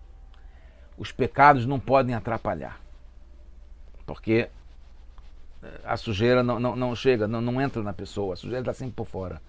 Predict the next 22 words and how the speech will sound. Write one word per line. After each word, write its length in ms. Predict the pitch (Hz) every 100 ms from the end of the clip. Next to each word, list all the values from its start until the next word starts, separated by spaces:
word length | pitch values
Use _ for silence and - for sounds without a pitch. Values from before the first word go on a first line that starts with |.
| - - -
Não 160 | 127 147
entra, 240 | 131 95
porque 160 | - 131
é 40 |
um 60 | 127
nível 220 | 147 139
que 60 |
tá 120 | - 113
tão 200 | 156 156
elevado 440 | 127 107 143 117
que 100 | 107
os 60 | 117
pecados 500 | 135 139 143 131 - - - -
não 120 | 127
tem 140 | 139 -
como 140 | 143
atrapalhar, 600 | 139 131 131 123 117 101
ele, 140 | 110
eles 400 | 113 113 107 - - -
são 200 | 127 120
superficiais, 680 | - 135 113 131 - - -
externos. 640 | - - 58 - - -